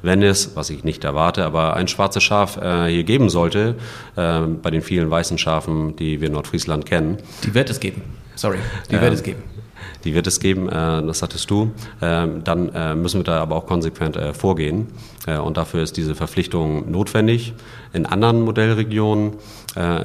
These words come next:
Speaker 1: wird's meines Erachtens, äh, lascher, äh, gehandhabt. Äh, dort muss nicht, äh, das negative Testergebnis dokumentiert werden, sondern es muss nur dokumentiert werden,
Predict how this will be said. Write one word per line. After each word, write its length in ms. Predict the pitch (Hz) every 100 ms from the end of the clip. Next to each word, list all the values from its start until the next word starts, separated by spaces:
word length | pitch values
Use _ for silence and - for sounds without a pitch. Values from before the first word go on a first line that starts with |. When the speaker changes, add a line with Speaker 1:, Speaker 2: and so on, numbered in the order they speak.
| 85
Speaker 1:
wird's 440 | 87 85 - - - - - - - -
meines 300 | 90 92 92
Erachtens, 560 | 85 90 - 87 80 -
äh, 340 | 82 78 76 - -
lascher, 880 | - 85 80 85 98 123 123 123 110
äh, 40 | 104
gehandhabt. 640 | 98 117 117 120 120 - - - -
Äh, 320 | 95 87 87
dort 320 | 82 87 -
muss 240 | 85 87 -
nicht, 320 | 95 92 -
äh, 300 | 87 80 82
das 160 | 80 90
negative 420 | 85 80 82 78
Testergebnis 640 | - 95 113 104 101 95
dokumentiert 600 | - 98 95 95 107 107
werden, 360 | 101 98 95 98 95 - -
sondern 280 | - 85 82
es 120 | 80
muss 160 | 87 -
nur 240 | 92 92
dokumentiert 760 | 87 92 87 85 82 - 98 90
werden, 460 | 90 87 85 82